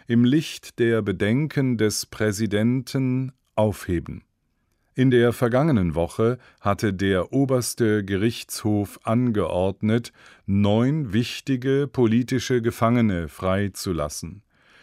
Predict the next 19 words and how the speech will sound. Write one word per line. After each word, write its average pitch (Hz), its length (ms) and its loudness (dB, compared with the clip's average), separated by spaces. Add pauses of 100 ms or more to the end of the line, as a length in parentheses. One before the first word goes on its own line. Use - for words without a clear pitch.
(200)
Der 110 320 4
autoritär 120 1000 0
regierende 98 800 -2
Staatschef 110 800 -2 (340)
Abdullah 110 580 2
Yamin 104 880 0 (320)
weigerte 101 640 0
sich, 110 500 -4
dies 110 380 -2
umzusetzen. 92 1080 -2 (840)
Es 135 200 -2
kam 127 340 2
zu 139 280 0
Zusammenstößen 135 1300 0
zwischen 107 560 -2
Oppositionsanhängern 113 1800 -2 (360)
und 107 260 2
der 107 180 4
Regierung. 98 640 -2